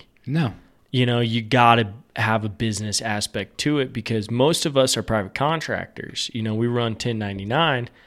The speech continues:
Speaker 2: and it's like you have to take control of your business.
Speaker 1: It's hard to do with people you like, clients
Speaker 2: It
Speaker 1: you
Speaker 2: is,
Speaker 1: like,
Speaker 2: man.
Speaker 1: 'cause
Speaker 2: It's
Speaker 1: they will,
Speaker 2: tough,
Speaker 1: I mean,
Speaker 2: dude. They'll work you.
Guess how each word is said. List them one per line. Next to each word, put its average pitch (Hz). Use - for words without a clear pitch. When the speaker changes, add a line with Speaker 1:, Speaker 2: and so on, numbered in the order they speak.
Speaker 2:
and 117
it's 110
like 107
you 147
have 117
to 110
take 123
control 107
of 101
your 95
business. -
Speaker 1:
It's -
hard 165
to 151
do 127
with 110
people 104
you 101
like, 90
clients 117
Speaker 2:
It 113
Speaker 1:
you 151
Speaker 2:
is, 107
Speaker 1:
like, -
Speaker 2:
man. 104
Speaker 1:
'cause 107
Speaker 2:
It's 120
Speaker 1:
they 139
will, 131
Speaker 2:
tough, 123
Speaker 1:
I 123
mean, 131
Speaker 2:
dude. -
They'll 151
work 208
you. 98